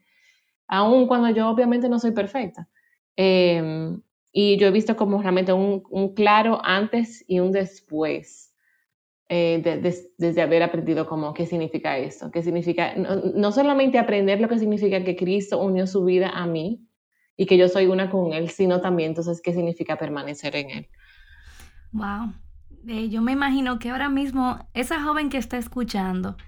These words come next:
Speaker 2: está moviendo su cabeza, <laughs> asintiendo
Speaker 1: Mm.
Speaker 2: contigo, porque se siente
Speaker 1: Ujú.
Speaker 2: identificada. Yo me siento identificada. Yo recuerdo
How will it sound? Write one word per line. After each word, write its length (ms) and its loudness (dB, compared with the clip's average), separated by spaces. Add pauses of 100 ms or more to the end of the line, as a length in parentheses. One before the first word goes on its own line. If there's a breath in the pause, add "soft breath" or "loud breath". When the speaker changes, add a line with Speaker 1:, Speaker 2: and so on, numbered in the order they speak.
(360 soft breath)
Speaker 2:
está 640 -2
moviendo 420 -2
su 140 -8
cabeza, 560 -4
<laughs> 80 -18
asintiendo 840 0
Speaker 1:
Mm. 20 -2
Speaker 2:
contigo, 540 -2
porque 300 -8
se 140 -6
siente 400 -2
Speaker 1:
Ujú. 100 -4
Speaker 2:
identificada. 840 -2
Yo 180 -2
me 100 -8
siento 320 -2
identificada. 760 -4 (520 loud breath)
Yo 100 -4
recuerdo 640 0